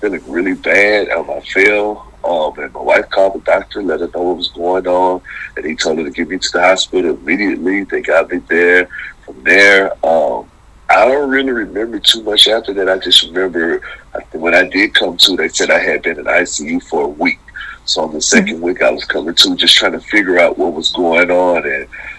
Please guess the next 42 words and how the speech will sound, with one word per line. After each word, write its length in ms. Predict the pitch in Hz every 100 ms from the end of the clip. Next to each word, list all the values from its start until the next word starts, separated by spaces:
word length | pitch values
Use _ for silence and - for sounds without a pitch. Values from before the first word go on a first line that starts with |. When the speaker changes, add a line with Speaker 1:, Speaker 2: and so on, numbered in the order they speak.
| -
Speaker 1:
I 80 | -
was 180 | - -
on 140 | 90
a 60 | 85
breathing, 840 | - 82 95 95 95 87 80 - -
I 60 |
guess, 240 | 90 98 95
ventilator, 840 | - 98 98 95 92 98 98 98 -
um, 180 | 64 69 -
things 320 | 85 92 90
like 260 | 92 82 -
that. 240 | 90 92
And 260 | 85 - -
just, 360 | - - - - - -
I 80 | -
went 260 | 117 117 -
through 200 | 104 95
just, 260 | - - -
a, 120 | -
it 100 | -
was, 220 | 143 143
it 60 | 185
was, 240 | 127 120
it 60 | -
was, 420 | 113 104 - - - - - -
I 80 |
couldn't 340 | - 143 98 85
walk. 400 | 104 127 - - -
I 40 |
was 160 | 101 - -
very, 300 | 104 110 92
very 280 | 104 95 82 78
weak. 320 | 98 - -
Um, 280 | 82 80 76
they 140 | 80
were 120 | 76
telling 300 | 80 - 92 85
my 80 | 76
mom, 240 | 85 90 90
my 80 | 76
mom 260 | 85 92 104
was 320 | - - -